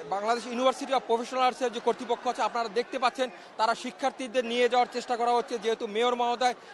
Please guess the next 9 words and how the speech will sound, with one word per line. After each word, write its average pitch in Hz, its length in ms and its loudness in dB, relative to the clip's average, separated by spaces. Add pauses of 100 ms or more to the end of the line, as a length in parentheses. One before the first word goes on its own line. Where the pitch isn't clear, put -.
(100)
আশ্বস্ত 277 440 -2
করেছেন 240 400 0
এবং 220 140 -6 (160)
সে 233 120 -2
ওয়াদা 220 320 2
করেছেন 233 380 -4
যে 226 100 -2 (320)
তার 214 160 4 (120)
শিক্ষার্থীদের 247 600 0